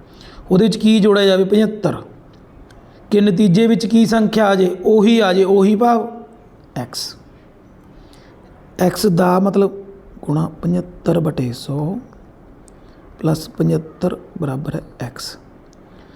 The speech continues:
ਟ੍ਰਿਕੀ ਸਵਾਲ ਆ ਥੋੜ੍ਹਾ ਜਿਹਾ। ਪੱਚੀ ਦੇ ਵੰਡਿਆ ਤਿੰਨ,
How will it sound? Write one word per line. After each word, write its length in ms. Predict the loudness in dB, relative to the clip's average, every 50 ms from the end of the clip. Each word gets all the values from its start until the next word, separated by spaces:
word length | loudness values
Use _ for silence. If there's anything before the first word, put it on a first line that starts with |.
| -20 -20 -20 -12 -4 0
ਟ੍ਰਿਕੀ 280 | 0 2 2 2 2
ਸਵਾਲ 240 | 4 4 4 4 2
ਆ 60 | 2
ਥੋੜ੍ਹਾ 200 | 2 2 2 2
ਜਿਹਾ। 180 | 2 0 -2 -4 -10 -16 -20 -20 -20 -20 -20 -20 -20 -20 -20 -20 -10 -4 -2
ਪੱਚੀ 260 | -2 0 2 2 2
ਦੇ 80 | 2
ਵੰਡਿਆ 260 | 4 2 2 2 2 2
ਤਿੰਨ, 440 | 2 0 2 4 4 4 4 2